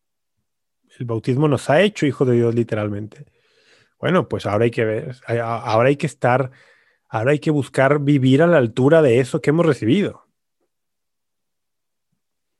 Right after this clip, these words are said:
Pero ojo que acá también esto abre, ¿no?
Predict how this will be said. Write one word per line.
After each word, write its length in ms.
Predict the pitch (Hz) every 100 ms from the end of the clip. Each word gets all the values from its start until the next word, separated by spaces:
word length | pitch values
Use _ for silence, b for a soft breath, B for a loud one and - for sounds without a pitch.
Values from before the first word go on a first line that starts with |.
| _ _ _ b b b b
Pero 220 | 120 160
ojo 180 | 254 240
que 100 | 160
acá 140 | 165
también 280 | 208 202 202
esto 340 | 190 - 175 -
abre, 460 | 143 180 208 139
¿no? 320 | 107 143 285